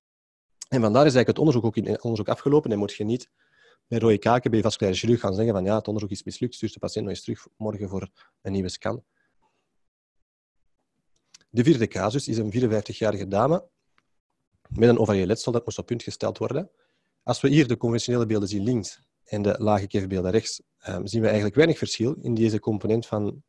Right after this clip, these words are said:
het ovarieel letsel. Maar gaan we meer naar craniaal kijken in ovarieel letsel, zien we hier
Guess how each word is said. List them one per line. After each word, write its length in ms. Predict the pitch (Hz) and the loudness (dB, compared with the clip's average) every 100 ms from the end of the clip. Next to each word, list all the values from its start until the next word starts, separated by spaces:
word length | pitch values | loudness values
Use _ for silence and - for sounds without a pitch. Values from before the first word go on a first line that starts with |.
| _ | _
het 260 | 107 - | -12 -8
ovarieel 300 | - 107 98 | -4 0 2
letsel. 360 | 95 117 180 240 _ _ _ _ _ _ _ _ _ _ - | 2 0 -4 -8 _ _ _ _ _ _ _ _ _ _ -6
Maar 140 | 110 | 0
gaan 160 | 107 156 | 4 6
we 60 | |
meer 160 | 139 160 | 8 6
naar 100 | 143 | 4
craniaal 440 | - 120 110 139 | 2 2 4 4
kijken 340 | 156 104 104 110 | 4 2 0 -2
in 60 | |
ovarieel 280 | 107 104 98 | -4 -2 -2
letsel, 320 | 101 - 135 | -2 -2 -2
zien 160 | 113 113 | 0 0
we 60 | |
hier 480 | 101 135 123 95 - | 2 4 4 2 -14